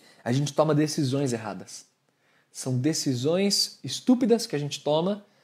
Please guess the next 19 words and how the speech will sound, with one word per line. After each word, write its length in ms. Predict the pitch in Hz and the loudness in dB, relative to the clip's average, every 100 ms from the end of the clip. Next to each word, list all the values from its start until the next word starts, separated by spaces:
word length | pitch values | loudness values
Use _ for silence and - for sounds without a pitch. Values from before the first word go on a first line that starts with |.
| _ _ | _ _
e 80 | 143 | 2
a 60 | 143 | 2
gente 260 | 147 147 | 2 -6
tem 140 | - 147 | -6 -8
que 160 | - _ | -8 _
colher 480 | - 160 147 165 160 | 0 2 4 0 -2
os 180 | 131 - | -10 -8
frutos 400 | - 180 208 170 | -2 -2 -2 -2
dessa 240 | 156 160 | -2 -2
decisão. 540 | 156 151 143 123 120 117 | -2 -2 -2 -2 -4 -2
E 140 | 123 | 0
aí, 260 | 127 147 202 | 2 0 -2
cara, 240 | 113 110 | -4 -6
isso 220 | 123 123 | -6 -4
aí 200 | 127 139 | -2 0
é, 140 | 160 - | 0 0
é 40 | |
muito 180 | 131 170 | -2 -2
difícil. 440 | 151 - 127 - | -4 -6 -8 -10